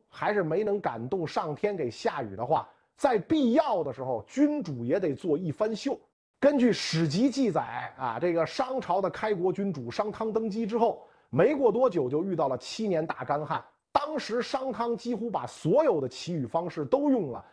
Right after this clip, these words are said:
结果都不管用。于是商汤就找来了巫师，让他想办法。巫师给了一个终极必杀技，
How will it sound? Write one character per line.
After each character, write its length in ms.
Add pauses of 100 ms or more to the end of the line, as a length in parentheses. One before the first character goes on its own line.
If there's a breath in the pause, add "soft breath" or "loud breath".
(100 soft breath)
结 300
果 220
都 100
不 120
管 220
用。 160 (420)
于 220
是 200
商 340
汤 200
就 140
找 240
来 140
了 60
巫 200
师， 280 (100)
让 160
他 100
想 240
办 200
法。 140
巫 240
师 240
给 220
了 80
一 80
个 80
终 320
极 220
必 200
杀 240
技， 220